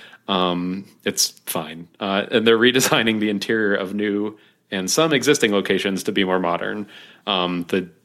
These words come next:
like, kind of mock-up they had, just, it honestly just looked like Pizza Chipotle to me, but, um, that kind of aesthetic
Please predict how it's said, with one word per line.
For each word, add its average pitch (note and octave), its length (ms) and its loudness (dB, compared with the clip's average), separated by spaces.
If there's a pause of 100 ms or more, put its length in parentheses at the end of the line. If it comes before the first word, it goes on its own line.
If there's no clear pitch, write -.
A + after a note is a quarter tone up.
like, - 340 -4 (220)
kind G2+ 220 -2
of F2+ 140 -4
mock-up F#2 540 -2
they F2+ 120 2
had, F2 360 -2
just, - 200 -8 (520)
it A#2 180 -2
honestly G#2 340 0
just F#2+ 140 -4
looked G2 120 2
like F2 140 -2
Pizza F#2+ 260 0
Chipotle F#2+ 460 0
to F#2+ 80 0
me, G2+ 180 0
but, F#2 300 0 (540)
um, F2 440 -2 (680)
that G2 180 -2
kind F#2 180 -6
of F2 80 -2
aesthetic E2+ 640 -2